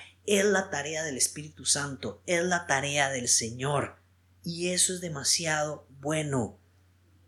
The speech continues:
Y nuestro privilegio no es hacer el trabajo del Señor. Nuestro privilegio es llevar a otros a este amor. Nuestro honor es llevar a otros a esta transformadora experiencia de amor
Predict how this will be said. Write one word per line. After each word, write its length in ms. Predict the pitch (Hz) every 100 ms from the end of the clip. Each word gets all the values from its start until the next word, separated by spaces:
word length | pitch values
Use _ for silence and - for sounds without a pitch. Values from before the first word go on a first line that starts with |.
| _ _ _ _ _ _
Y 180 | 190 185
nuestro 540 | 202 294 320 - 262
privilegio 880 | 247 226 214 208 196 131 - 123 - _ _ _ _ _ _ _ -
no 340 | 160 180 196
es 520 | 160 131 135 - - _
hacer 400 | 139 143 143 135
el 100 | 135
trabajo 460 | - 120 117 117 110
del 100 | 104
Señor. 380 | - 104 101 - _ _ _ _ -
Nuestro 440 | 196 220 - 190 -
privilegio 640 | - 180 170 160 143 - 143
es 140 | 127
llevar 300 | 127 123 120
a 80 | 113
otros 500 | 208 254 - 269 -
a 160 | 127 120
este 300 | 117 - 110
amor. 260 | 90 90 - - _ _ _ _ _
Nuestro 640 | 160 185 202 196 - 160
honor 380 | 143 147 170 180
es 140 | 170 151
llevar 280 | 143 143
a 120 | 139 139
otros 420 | 147 - 151 135
a 80 | 123
esta 300 | - 139 -
transformadora 760 | 127 127 123 113 110 117 131
experiencia 680 | 131 - 113 107 110 107 120
de 80 | 104
amor 380 | 104 123 202